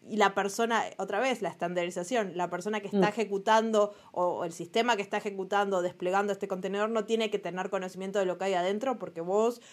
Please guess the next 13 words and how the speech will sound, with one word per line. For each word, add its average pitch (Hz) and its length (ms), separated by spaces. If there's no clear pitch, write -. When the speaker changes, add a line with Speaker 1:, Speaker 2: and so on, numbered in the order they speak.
Speaker 1:
cuando 180 200
escribiste 196 440
este 233 140
contenedor, 240 460
escribiste 196 540
este 196 140
archivo 277 400
con 202 200
todas 294 380
las 269 140
instrucciones 208 500
súper 190 320
detalladas. - 720